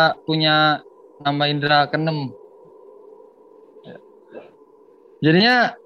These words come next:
eh, pas lagi diksar, pendidikan kan anak-anak ke angkatan gua mah nggak ada yang ngerasain mistis. Paling yang panitianya tuh.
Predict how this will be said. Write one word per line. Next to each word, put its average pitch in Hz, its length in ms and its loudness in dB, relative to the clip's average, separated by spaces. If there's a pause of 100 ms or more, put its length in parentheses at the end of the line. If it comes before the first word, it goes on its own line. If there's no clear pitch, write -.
(100)
eh, 185 360 0
pas 180 300 0
lagi 175 240 0
diksar, 180 520 0 (1200)
pendidikan 170 480 0
kan 233 180 0
anak-anak 202 560 -2 (1040)
ke 170 180 -2 (520)
angkatan 175 340 -2
gua 226 140 0
mah 254 120 0
nggak 196 260 2
ada 180 120 0
yang 175 140 0
ngerasain 170 460 -2
mistis. 170 420 -4
Paling 202 300 0
yang 214 100 0 (460)
panitianya 190 640 0
tuh. 220 320 0